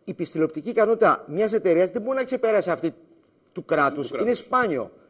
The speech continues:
Speaker 1: Ε, είναι πάρα πολύ σπάνιο να γίνει αυτό.
Speaker 2: Άρα, όταν θα έχουμε, με το καλό, αν θα έχουμε αναβαθμίσει από τους οίκους αξιολόγησης, θα ωφεληθούν κατ' επέκταση και οι μεγάλες εταιρείες της χώρας.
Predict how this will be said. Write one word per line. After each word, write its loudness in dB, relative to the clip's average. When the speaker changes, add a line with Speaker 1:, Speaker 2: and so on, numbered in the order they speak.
Speaker 1:
Ε, -6
είναι -4
πάρα 0
πολύ 0
σπάνιο -2
να 0
γίνει -4
αυτό. -2
Speaker 2:
Άρα, -6
όταν -6
θα -2
έχουμε, -8
με -10
το -8
καλό, -4
αν -6
θα -6
έχουμε -8
αναβαθμίσει -8
από -6
τους -14
οίκους -12
αξιολόγησης, -8
θα -8
ωφεληθούν -10
κατ' -6
επέκταση -8
και -2
οι -2
μεγάλες -8
εταιρείες -10
της -20
χώρας. -16